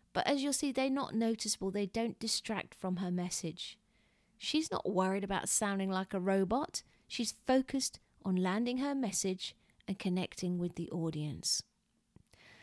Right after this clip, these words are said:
The third thing I want you to notice is her slides. Now, I'm working with a few people on webinars in the Speaking Club Live at the moment, and we've been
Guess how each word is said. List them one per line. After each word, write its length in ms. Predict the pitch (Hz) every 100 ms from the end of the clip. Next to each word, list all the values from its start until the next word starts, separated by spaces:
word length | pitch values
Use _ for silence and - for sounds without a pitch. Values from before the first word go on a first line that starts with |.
| - - _ -
The 120 | 269
third 320 | - 302 330
thing 160 | 339 311
I 60 | 311
want 180 | 311
you 80 | 302
to 140 | - 302
notice 480 | 311 302 320 - -
is 180 | 269 -
her 160 | 285
slides. 880 | 285 - 269 302 311 143 - - - - _ _ - _ _ -
Now, 80 | -
I'm 200 | 294 269
working 500 | 262 247 240 214 208 -
with 160 | 214
a 40 | 202
few 180 | - 202
people 340 | 226 196 170
on 160 | 160 175
webinars 480 | 196 208 214 214 -
in 140 | 185
the 60 | 190
Speaking 360 | - 202 202
Club 220 | 233 208
Live 280 | 240 320 285
at 100 | -
the 60 | 185
moment, 520 | 180 170 165 156 - - - - - -
and 160 | 214 233
we've 200 | 339 330
been 180 | 294